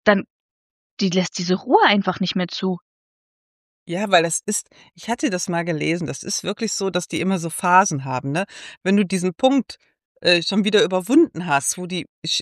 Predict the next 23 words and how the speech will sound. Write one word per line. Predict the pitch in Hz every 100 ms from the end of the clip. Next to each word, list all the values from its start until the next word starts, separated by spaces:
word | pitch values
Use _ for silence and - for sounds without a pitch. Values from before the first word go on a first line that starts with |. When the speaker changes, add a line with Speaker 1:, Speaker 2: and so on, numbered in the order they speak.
| - 175
Speaker 2:
gut | 196 -
einschlafen | 214 294 - 165 160 175
kann, | 185 190
dann | 185
dauert | 185 202 214
das | 196 -
halt | 190
wieder | 196 196 196
so | 190
lange | 196 190
bis | 185 -
zum | 202
nächsten | 202 220 - 143
Punkt, | - 139 139
der | 156
so | 165
zweieinhalb | 165 190 175 185 175
Stunden | - - 190 - 170
dann | 170
<laughs> | - 190 -
entfernt | 185 185 208
ist. | - 147 247
Speaker 1:
<laughs> | 247 214 233 440 - - 240 -